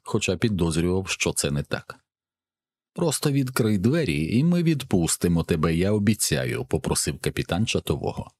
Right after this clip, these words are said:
Той кивнув, підійшов до дверей, застосував картку, а потім увів код на клавіатурі.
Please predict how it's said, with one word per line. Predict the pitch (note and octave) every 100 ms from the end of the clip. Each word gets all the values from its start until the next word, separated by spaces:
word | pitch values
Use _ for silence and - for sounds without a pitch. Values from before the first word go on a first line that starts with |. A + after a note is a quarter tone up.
| _ _ _ _ _ _ _ -
Той | F2+
кивнув, | E2+ F#2 F#2 A#2+ B2
підійшов | E2 E2 D#2+ - D#2+
до | E2+
дверей, | E2 F2 F#2 G#2
застосував | F2 - E2 - D#2 D#2 C#2+
картку, | F2+ F2 - - C#2+
а | E2+
потім | - E2+ - E2
увів | E2 D#2+ D2 -
код | F#2 E2
на | D#2 D#2+
клавіатурі. | F2 D#2+ E2 D#2+ - C2 B1